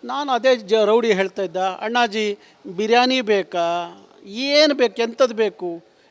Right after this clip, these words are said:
ಎಲ್ಲ ನಾನು ತರಿಸ್ಕೊಡ್ತೀನಿ ಜೈಲೊಳಗಡೆ, ಹೇಳಿ ಅಣ್ಣಾಜಿ" ಅಂತ ಹೇಳ್ತಾ ಇದ್ದ.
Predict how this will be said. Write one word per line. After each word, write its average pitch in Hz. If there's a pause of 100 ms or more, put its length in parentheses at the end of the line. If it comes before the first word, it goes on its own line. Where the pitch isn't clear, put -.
ಎಲ್ಲ 269
ನಾನು 262
ತರಿಸ್ಕೊಡ್ತೀನಿ 220
ಜೈಲೊಳಗಡೆ, 175 (440)
ಹೇಳಿ 254
ಅಣ್ಣಾಜಿ" 190
ಅಂತ 190
ಹೇಳ್ತಾ 156
ಇದ್ದ. 127